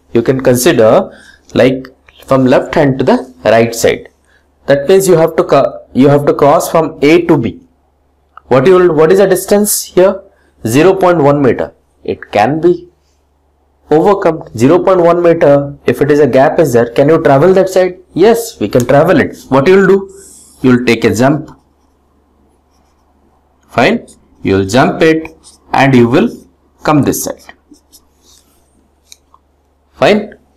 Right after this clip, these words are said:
Similarly, suppose I am taking the same condition, but the gap is increased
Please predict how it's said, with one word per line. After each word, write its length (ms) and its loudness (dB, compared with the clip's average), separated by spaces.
Similarly, 560 2
suppose 840 2
I 60 -2
am 160 -4
taking 500 0
the 80 0
same 340 2
condition, 640 -2
but 440 -4
the 120 -2
gap 520 -2
is 520 0
increased 720 0